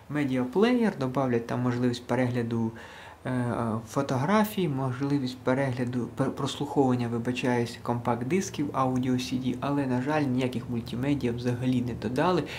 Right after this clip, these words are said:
Єдине, що стосується мультимедіа, це якщо кинути диск,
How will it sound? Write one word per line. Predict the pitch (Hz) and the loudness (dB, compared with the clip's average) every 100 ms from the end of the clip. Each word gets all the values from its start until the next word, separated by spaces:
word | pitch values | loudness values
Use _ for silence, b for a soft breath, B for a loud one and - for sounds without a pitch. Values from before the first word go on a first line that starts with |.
| B 139 | B -2
Єдине, | 143 165 147 | 0 0 0
що | 139 | -2
стосується | - 131 - 139 123 127 | -4 -4 -2 -2 0 -2
мультимедіа, | 127 123 139 175 220 180 127 | 0 -2 -2 0 2 2 2
це | - 143 | 0 -2
якщо | 135 - 143 B B - | -2 -2 -2 B B -4
кинути | 147 135 - 123 | -2 -2 -2 0
диск, | 147 202 | 2 2